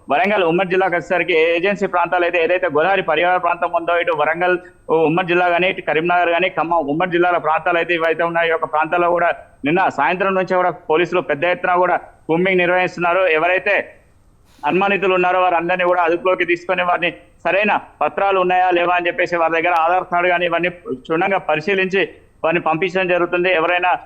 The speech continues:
ఆ, అనుమానవస్తులు కా-, అనుమానస్తులు అయితే ఉంటారో వారిని ఆ పోలీసులు అదుపులోకి తీసుకొని వారిని విచారించిన తర్వాత వారికి పూర్తి ఆధారాలు ఉంటేనే వారిని ఎవరైనా వచ్చి పూచికత పైన విడిపించుకోపోవాల్సి వస్తున్న పరిస్థితి కూడా ఉంది. ఇప్పటివరకు చూస్తే ఏజెన్సీ ప్రాంతాలే కాకుండా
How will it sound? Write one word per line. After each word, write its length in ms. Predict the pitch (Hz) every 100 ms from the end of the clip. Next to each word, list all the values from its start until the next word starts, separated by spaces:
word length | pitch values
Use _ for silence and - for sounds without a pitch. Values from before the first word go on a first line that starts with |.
| - -
ఆ, 180 | 143 147
అనుమానవస్తులు 580 | 151 196 202 190 185 185
కా-, 340 | 165 160 156
అనుమానస్తులు 500 | 135 143 180 190 190
అయితే 160 | 185 185
ఉంటారో 360 | 170 175 180
వారిని 240 | 180 175 175
ఆ 40 |
పోలీసులు 440 | 147 160 170 170 185
అదుపులోకి 460 | 156 160 185 175
తీసుకొని 400 | 170 160 185 175
వారిని 220 | 170 165
విచారించిన 500 | 160 156 180 180 175
తర్వాత 360 | 180 156 170 180
వారికి 360 | 175 170 175 156 - _
పూర్తి 260 | 170 180 185
ఆధారాలు 480 | 143 160 185 185 175
ఉంటేనే 300 | 170 175 180
వారిని 240 | 170 165
ఎవరైనా 280 | 165 165 165
వచ్చి 180 | 156 175
పూచికత 420 | - 165 175 170
పైన 220 | 170 170 170 - - 147
విడిపించుకోపోవాల్సి 760 | 160 180 180 170 175 170 160
వస్తున్న 280 | 156 156 165
పరిస్థితి 340 | 160 147 175
కూడా 200 | 175 170
ఉంది. 220 | 175 175
ఇప్పటివరకు 460 | 170 156 175 175 170
చూస్తే 260 | 175 175 175
ఏజెన్సీ 380 | 147 185 185 180
ప్రాంతాలే 500 | 175 170 170 170 160
కాకుండా 480 | 165 170 175 240